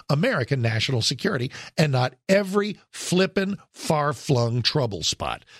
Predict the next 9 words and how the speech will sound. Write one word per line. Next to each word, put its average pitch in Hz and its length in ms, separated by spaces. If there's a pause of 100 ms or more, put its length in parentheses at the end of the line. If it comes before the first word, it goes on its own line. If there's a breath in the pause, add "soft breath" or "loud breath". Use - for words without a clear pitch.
(140)
That - 360
is 117 200
what 110 140
an 98 80
America 104 440
First 131 400 (220 loud breath)
foreign 123 320
policy 107 460
means, 139 800